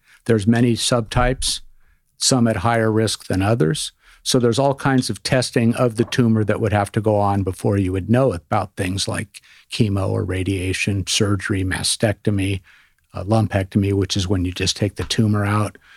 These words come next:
So th-, there's a lot of forks in the road that have to be gone through before you really know what's gonna happen. But the way all these young women start is they feel something.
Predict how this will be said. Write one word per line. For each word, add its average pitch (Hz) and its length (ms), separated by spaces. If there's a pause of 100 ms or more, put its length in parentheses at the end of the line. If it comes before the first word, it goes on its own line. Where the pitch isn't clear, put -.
(200)
So 139 180
th-, 143 180
there's 151 220
a 143 60
lot 143 260
of 127 380
forks - 420
in 117 60
the 101 100
road 104 380
that 98 120
have 98 200
to - 80
be 98 100
gone 95 300
through 107 260
before 92 360
you 92 260 (400)
really 110 260
know 101 240
what's 90 300
gonna 87 180
happen. 95 480 (460)
But - 140
the 131 80
way 135 340
all 127 240
these 117 260
young 113 220
women 110 320
start 143 480
is 104 420
they 123 200
feel 107 300
something. - 520